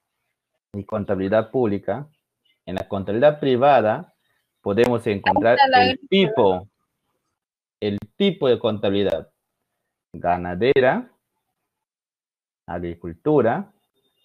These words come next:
Speaker 1: industrial, cooperativas, minerías, comercial y bancos y finanzas. Y en la pública solamente se encuentra el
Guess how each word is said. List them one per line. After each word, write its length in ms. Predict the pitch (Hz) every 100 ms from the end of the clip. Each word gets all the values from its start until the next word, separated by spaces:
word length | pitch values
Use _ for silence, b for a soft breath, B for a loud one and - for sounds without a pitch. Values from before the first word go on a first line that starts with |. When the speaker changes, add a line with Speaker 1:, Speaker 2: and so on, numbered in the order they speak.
| _ _ _ _
Speaker 1:
industrial, 880 | - 104 92 82 - 117 120 139 - _ _ _ _ _ _
cooperativas, 1040 | - 95 - 87 85 - 139 117 135 151 _ _ _ _ _ _ _
minerías, 840 | 95 92 90 87 120 127 135 165 _ _ - - - - - - -
comercial 720 | - 92 87 85 127 143 160 - - _ _ _ _ _ _ _ - -
y 180 | 92 87
bancos 480 | 90 113 120 117 110
y 40 | 90
finanzas. 720 | 90 82 78 78 - - _ _ _ _ _ _ _ _ _ _
Y 100 | 92
en 60 |
la 140 | 92 87
pública 640 | 147 143 135 135 151 202 _
solamente 640 | _ - 107 98 101 110
se 80 | 110
encuentra 500 | 95 107 110 101 90
el 220 | 117 -